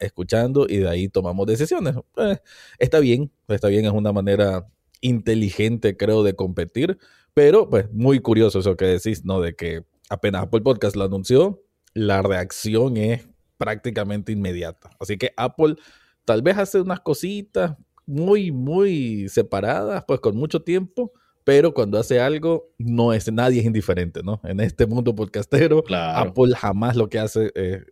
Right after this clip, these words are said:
Speaker 1: es indife-, o sea, no genera indiferencia en los demás.
Speaker 2: No, y de, y de hecho que-, quería compartirte una, una cosita más, eh, bien rápido.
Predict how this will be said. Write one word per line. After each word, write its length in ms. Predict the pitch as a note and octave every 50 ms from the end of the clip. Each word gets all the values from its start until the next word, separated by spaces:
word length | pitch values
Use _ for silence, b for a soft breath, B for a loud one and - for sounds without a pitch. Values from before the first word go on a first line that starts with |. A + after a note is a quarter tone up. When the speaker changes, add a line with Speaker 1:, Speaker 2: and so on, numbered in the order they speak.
| _ -
Speaker 1:
es 120 | - G2+
indife-, 340 | G#2 G2+ G2+ G2 F#2 - -
o 40 | G#2
sea, 140 | G2+ A#2+ A2+
no 180 | A2 B2+ C#3
genera 320 | B2+ C3+ B2 A2+ A2+ A#2 A#2
indiferencia 440 | A2 A2 G2+ G#2+ F#2+ F#2 - G#2+
en 20 | F2+
los 80 | E2+
demás. 200 | E2 D#2+ _ _ _ _ _ _ _ _ _ _ b b b b
Speaker 2:
No, 120 | D3+ E3+ -
y 80 | D#3 E3
de, 80 | D#3+ -
y 80 | C3+ D#3+
de 80 | D#3+
hecho 200 | E3+ E3+ G3 G3 G3
que-, 220 | F#3 E3+ - - -
quería 320 | C#3+ C#3 C#3+ C#3+ D3 D3
compartirte 480 | - F3 E3 D3+ C3+ C3+ C#3 C#3 D#3+ D#3
una, 260 | C#3+ C#3+ D3 D3 C#3+ -
una 140 | C3 C#3+ C#3+
cosita 260 | - C3+ B2+ C3 C#3
más, 300 | C3 C3 D3+ F3 E3+ - -
eh, 200 | A#2 A2 G#2 G2
bien 180 | G#2 A2+ A#2+
rápido. 400 | A#2+ B2 A#2 - C#3+ D#3 E3+ F#3